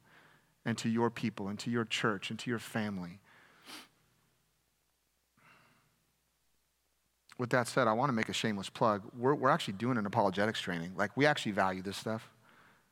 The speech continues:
We actually value apologetics. I don't mean to communicate that this morning. Over the next month, we're gonna have three trainings in the hub after church on a Sunday where,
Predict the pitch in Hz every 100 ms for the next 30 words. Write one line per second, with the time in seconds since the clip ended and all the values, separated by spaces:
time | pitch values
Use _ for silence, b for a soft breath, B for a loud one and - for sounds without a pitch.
0 | _ - 135 - 113 104 104 104 98 101
1 | 98 98 95 104 - - _ _ _ _
2 | _ _ - 120 123 131 123 117 - 117
3 | 110 113 107 104 110 110 110 113 123 123
4 | b b b b b b _ _ _ _
5 | - 135 143 139 - 127 131 139 127 107
6 | - 139 - 127 123 135 120 104 117 120
7 | 117 - 117 - 123 120 113 107 - 113
8 | 123 120 110 104